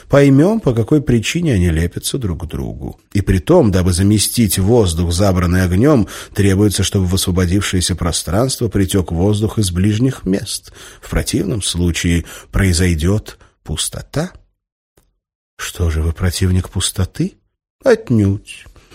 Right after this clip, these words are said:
Только говорю, что природа пустот не терпит и стремится наполнить все пустоты атомами, борясь за то, чтобы населились атомами любые области. Если бы не это, мой симпатический порох не мог бы действовать, и вы бы не наблюдали того, что было явлено в опыте.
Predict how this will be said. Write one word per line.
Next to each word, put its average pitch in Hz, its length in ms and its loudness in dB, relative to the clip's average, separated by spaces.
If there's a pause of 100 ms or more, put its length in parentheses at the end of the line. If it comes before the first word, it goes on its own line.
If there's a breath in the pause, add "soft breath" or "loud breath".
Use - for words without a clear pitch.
(180 loud breath)
Только 185 280 4
говорю, 151 420 6
что 113 220 0
природа 117 480 4
пустот 110 560 0
не 101 160 2
терпит 117 460 0
и 117 60 0
стремится 104 520 0
наполнить 101 500 0
все - 180 -2
пустоты 101 540 -2
атомами, 71 600 -4 (300 loud breath)
борясь 90 340 0
за 82 140 0
то, 104 160 0
чтобы 90 300 -2
населились 90 640 0
атомами 92 440 0
любые 92 380 2
области. 64 640 -6 (520 loud breath)
Если 147 300 4
бы 151 160 4
не 175 120 4
это, 170 260 2
мой 127 160 4
симпатический 147 840 2
порох 165 520 2 (240 loud breath)
не 147 180 6
мог 160 360 4
бы 151 140 4
действовать, 123 760 2
и 85 40 -2
вы 104 140 2
бы 107 100 4
не 113 80 4
наблюдали 113 640 4
того, 92 400 0
что 85 220 -6
было 85 180 -2
явлено 82 500 -2
в 127 80 -2
опыте. - 460 -4